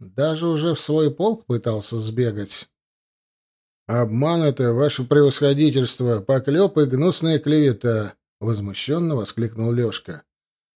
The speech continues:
«Я ведь только ради прогулки, даже до первых палаток лагеря не дошел». «Тихо, тихо, тихо», — остановил объяснение Алексея фон Оффенберг. «Вы чего это тут из постели повыскакивали? А ну-ка, быстро на топчины оба легли».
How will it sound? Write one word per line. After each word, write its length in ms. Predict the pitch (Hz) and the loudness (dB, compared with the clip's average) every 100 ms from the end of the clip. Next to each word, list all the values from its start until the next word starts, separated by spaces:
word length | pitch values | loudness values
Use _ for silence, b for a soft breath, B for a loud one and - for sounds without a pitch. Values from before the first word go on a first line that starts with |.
| - | -16
«Я 240 | - 147 | -4 0
ведь 240 | 175 151 - | 2 2 2
только 340 | 156 156 127 | 0 2 0
ради 260 | 120 120 120 | 0 0 -2
прогулки, 680 | 123 120 110 113 92 87 82 | 0 -2 -2 -4 -6 -14 -8
даже 320 | 117 165 147 | -2 0 0
до 180 | 151 151 | 0 0
первых 400 | 151 160 156 - | 0 0 0 0
палаток 460 | 143 151 151 139 120 | 0 2 0 -2 -2
лагеря 380 | 131 147 139 | 0 2 2
не 120 | 131 123 | 2 0
дошел». 520 | 123 - 120 90 - _ _ _ _ _ _ _ _ _ _ _ | -2 -4 -6 -6 -10 _ _ _ _ _ _ _ _ _ _ _
«Тихо, 260 | 123 110 87 | -8 -6 -8
тихо, 300 | - 151 104 | -4 -4 -4
тихо», — 420 | - 185 - - _ _ _ | -6 -6 -6 -20 _ _ _
остановил 540 | - - 127 123 123 110 | -14 -4 0 0 0 -2
объяснение 600 | 107 110 - 180 185 160 | -4 -6 0 2 2 2
Алексея 440 | 120 - 123 123 | -2 -4 -2 -2
фон 280 | 120 123 117 | -2 -4 -4
Оффенберг. 580 | 107 120 110 104 95 - _ _ _ _ _ _ | -4 -4 -4 -4 -6 -8 _ _ _ _ _ _
«Вы 140 | 131 156 | -4 -4
чего 300 | - 170 120 | 0 0 0
это 240 | - - | -4 -14
тут 120 | 85 | -10
из 140 | 101 - | -8 -6
постели 420 | 110 - 135 139 | -6 -4 -2 -2
повыскакивали? 840 | 143 147 139 - 139 143 135 131 | 0 -2 -2 -2 -4 -2 -2 -2
А 220 | 120 151 | -2 0
ну-ка, 380 | 190 190 - 180 | 2 2 0 -4
быстро 520 | 151 165 156 - 160 | -2 -2 -2 -2 -2
на 160 | 165 156 | 0 0
топчины 640 | 160 147 - 160 156 151 | -2 -4 -4 0 2 2
оба 280 | 170 180 180 | 2 0 2
легли». 460 | 185 185 185 185 | 0 2 2 0